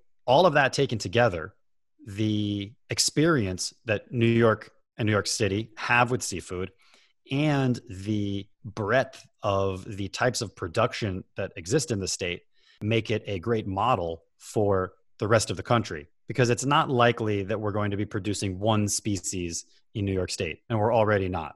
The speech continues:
We're going to have marine fisheries and marine aquaculture. We're going to have shellfish and vertebrates, probably gonna have more, uh, aquatic plants in the marine environment. And then as you go upstate and towards the Great Lakes,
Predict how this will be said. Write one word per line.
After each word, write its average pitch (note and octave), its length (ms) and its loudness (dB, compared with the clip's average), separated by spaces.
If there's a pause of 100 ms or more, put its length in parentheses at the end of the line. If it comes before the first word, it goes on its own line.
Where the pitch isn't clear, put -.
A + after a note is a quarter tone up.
(140)
We're A2 80 -2
going A2+ 240 4
to A2+ 60 4
have G#2 440 2 (260)
marine A2+ 460 2
fisheries A#2+ 560 0
and A#2+ 100 -6
marine G2+ 260 0
aquaculture. B2 640 0 (480)
We're G2 100 -4
going G#2 240 0
to G#2 80 0
have F#2 380 0 (220)
shellfish A2+ 640 0
and G2 140 -8
vertebrates, A#2+ 680 -2 (380)
probably G#2 300 4
gonna G2 160 0
have G2 220 0
more, G2+ 600 2
uh, G2 140 0
aquatic F#2+ 300 -2
plants A#2 460 -2 (260)
in A2 80 -4
the G2 80 0
marine A2 240 2
environment. C3+ 520 0 (380)
And G#2 160 -2
then G#2+ 100 2
as G2 140 0
you G2+ 80 0
go G#2+ 240 4
upstate A#2+ 580 2
and G2+ 220 -8
towards G#2+ 240 -4
the G2 80 -8
Great G#2+ 220 0
Lakes, B2+ 340 0